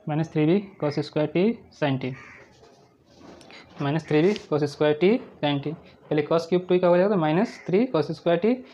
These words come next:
फिर cos टी का हो जाएगा माइनस, ठीक है। फिर से देखिए differentiation, पहले पावर करेंगे three cos square टी होगा, cos t का जब दोबारा करेंगे तो minus sin t, तो overall minus three b cos square t sin t। क्या करना है अब,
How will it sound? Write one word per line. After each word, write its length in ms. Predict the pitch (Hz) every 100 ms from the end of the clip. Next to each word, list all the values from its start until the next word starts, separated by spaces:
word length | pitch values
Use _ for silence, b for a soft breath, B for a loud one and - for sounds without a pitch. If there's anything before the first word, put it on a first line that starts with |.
| B -
फिर 120 | 156
cos 200 | 156 160
टी 80 | -
का 100 | 175
हो 80 | 156
जाएगा 300 | 151 156 208 247 b b _ -
माइनस, 380 | 151 143 147 - - - - - - - - - - - - _ _ _ _ _ -
ठीक 120 | - 156
है। 100 | 151 b b b b _ _ _ _ _ _ _ _ _ _ _ _
फिर 100 | -
से 60 | 165
देखिए 180 | 160 160
differentiation, 460 | 151 156 151 185 196 b b b b b - -
पहले 120 | 156
पावर 240 | 156 160
करेंगे 260 | 175 175 180
three 260 | 180 - 180
cos 200 | 175 175
square 280 | - 175
टी 80 | 175
होगा, 340 | 180 180 214 214
cos 200 | 170 175
t 60 |
का 80 | 175
जब 140 | 165
दोबारा 220 | 156 151 165
करेंगे 240 | 165 175
तो 80 | 180
minus 280 | 151 147 139
sin 140 | 143
t, 60 | 147
तो 60 |
overall 340 | 165 160 175 180
minus 340 | 156 165 175
three 160 | 160 156
b 140 | 180 165
cos 140 | 147
square 260 | 156 156 156
t 100 | 185
sin 220 | 156 139
t। 80 | 139
क्या 120 | 165
करना 220 | 170 170
है 60 | 170
अब, 140 | 190